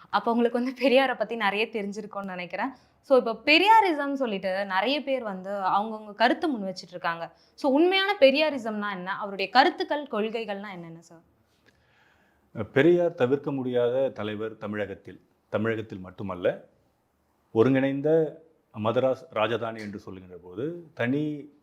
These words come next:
Speaker 2: திராவிட நாடு அவருடைய ஆரம்ப காலகட்ட கொள்கைகளாக இருந்தது. ஒரு குறிப்பிட்ட நாட்களுக்கு பிறகு பெரியார்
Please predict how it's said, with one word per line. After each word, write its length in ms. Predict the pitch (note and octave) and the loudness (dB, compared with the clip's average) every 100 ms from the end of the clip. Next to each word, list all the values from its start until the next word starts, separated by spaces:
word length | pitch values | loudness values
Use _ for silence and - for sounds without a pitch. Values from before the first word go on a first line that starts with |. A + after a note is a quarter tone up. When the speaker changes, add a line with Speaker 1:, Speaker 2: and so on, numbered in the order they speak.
| _ | _
Speaker 2:
திராவிட 460 | A#2 A2 B2 C3 C3 | 0 4 4 2 -2
நாடு 540 | G2+ G#2 A2+ C3+ F#3 - | -4 -4 -4 -4 -6 -6
அவருடைய 500 | G#2+ G#2+ G2+ A2 A2 | -8 -6 -6 0 0
ஆரம்ப 320 | G2+ A2+ A2+ | 0 -4 -10
காலகட்ட 640 | G#2 G2 F#2 F#2 C#3 D3 | -10 -10 -10 -14 -10 -10
கொள்கைகளாக 520 | G#2+ G2+ G2 F#2 F#2 | -8 -8 -8 -12 -14
இருந்தது. 500 | E2 E2+ E2 B2+ - _ _ _ _ _ _ _ _ | -18 -20 -12 -12 -12 _ _ _ _ _ _ _ _
ஒரு 180 | C3+ C#3+ | 4 4
குறிப்பிட்ட 380 | D#3 E3 E3+ E3+ | 4 2 4 2
நாட்களுக்கு 500 | C3 B2+ C3+ B2 G#2 | 2 0 -4 -6 -8
பிறகு 580 | F#2 F#2 A2+ F#3 A#3+ _ _ _ _ _ _ _ _ _ _ _ | -10 -8 -4 -4 -6 _ _ _ _ _ _ _ _ _ _ _
பெரியார் 640 | C#3+ D#3+ D#3 D3 G3 - | 6 8 8 6 4 -6